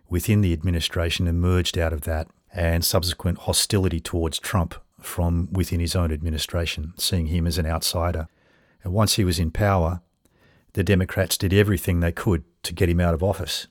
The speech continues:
throughout his term, but none of their efforts had enough substance to succeed. He was definitely seen as a virus by the political establishment,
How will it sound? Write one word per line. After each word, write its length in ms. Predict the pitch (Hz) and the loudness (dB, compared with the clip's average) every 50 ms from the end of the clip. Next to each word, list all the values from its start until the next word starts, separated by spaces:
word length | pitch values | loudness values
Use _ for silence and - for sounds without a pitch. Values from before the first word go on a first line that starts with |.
| _ - | _ -16
throughout 440 | - - - 85 95 98 98 92 - | -10 -4 0 2 4 4 4 2 0
his 140 | - 82 | -4 -6
term, 380 | - - - 85 80 78 80 82 _ _ _ _ _ _ _ _ _ _ _ _ _ _ _ _ _ - | -6 -4 -4 -4 -2 -4 -4 -8 _ _ _ _ _ _ _ _ _ _ _ _ _ _ _ _ _ -6
but 100 | 101 87 | -2 2
none 160 | 104 107 107 | 4 4 4
of 100 | 104 85 | 4 4
their 140 | 90 85 87 | 2 2 0
efforts 300 | 87 - - 82 - - | 0 -2 -4 -6 -4 -2
had 160 | 95 95 90 | 0 0 2
enough 240 | 90 87 85 82 - | 2 2 0 0 0
substance 520 | - - 95 - - - - 87 82 - | 0 0 0 0 0 -4 -4 -6 -6 -6
to 340 | - - 90 85 85 82 80 | -6 -6 -6 -6 -6 -6 -6
succeed. 720 | 82 - - 82 - - - - 87 82 78 80 82 - - _ _ _ _ _ _ - - - - _ _ _ _ _ _ _ _ _ _ _ | -6 -6 -6 -4 -4 -4 -4 -2 -2 -2 -4 -4 -8 -10 -18 _ _ _ _ _ _ -20 -20 -20 -20 _ _ _ _ _ _ _ _ _ _ _
He 120 | _ - 90 | _ -4 -2
was 120 | 87 85 | -2 2
definitely 420 | 85 - 135 - 127 101 82 85 | 4 4 4 4 4 2 2 2
seen 240 | 85 - - 104 92 | 2 0 0 0 0
as 100 | 85 78 | 0 0
a 60 | 82 | -2
virus 680 | 73 73 76 101 101 98 90 80 76 76 80 - - - - - | -4 -4 -2 0 2 2 2 0 0 -2 -4 -6 -6 -8 -10 -14
by 300 | 90 87 - 95 87 87 | -12 -6 -2 0 0 0
the 100 | 78 87 | 0 -2
political 440 | - - 95 87 90 87 - 87 85 | -4 -4 -4 -4 -4 -4 -4 -4 -4
establishment, 600 | 80 - - 90 82 85 82 - - 95 107 - | -4 -2 -4 -4 -4 -4 -6 -6 -6 -6 -6 -8